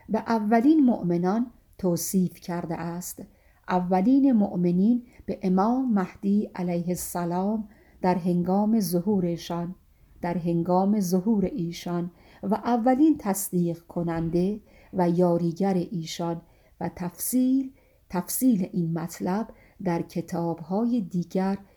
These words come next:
وجود دارد و آن را تکرار نمی‌کنم. بلکه می‌بینیم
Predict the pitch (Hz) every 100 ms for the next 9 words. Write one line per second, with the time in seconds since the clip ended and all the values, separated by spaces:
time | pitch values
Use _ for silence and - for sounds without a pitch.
0 | _ - 160 170 170 175 165 - 165 170
1 | 165 170 - - - 185 - 262 226 208
2 | 208 208 180 - 175 180 185 190 - 175
3 | 175 160 156 - 170 175 170 196 - -
4 | _ - - - - - - 190 262 302
5 | 302 - 269 269 247 220 269 214 190 180
6 | 180 170 165